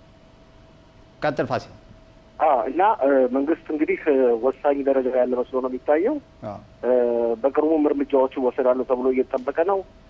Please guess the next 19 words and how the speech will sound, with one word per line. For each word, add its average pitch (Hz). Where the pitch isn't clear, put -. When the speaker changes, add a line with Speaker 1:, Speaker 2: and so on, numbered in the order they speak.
Speaker 2:
በጣም 143
አሳሳቢ 143
ነው። 196
እዛ -
የተጀመረው 147
ሁኔታ፣ 131
በሰሜን 139
አካባቢ 135
የተጀመረው 123
ሁኔታ 123
ወይም 139
በደቡብ 160
አካባቢ 147
የተጀመረው 151
ሁኔታ 196
Speaker 1:
አዎ። 110
Speaker 2:
ወደ 135
ማዕከላዊ 156
እስራኤልም 151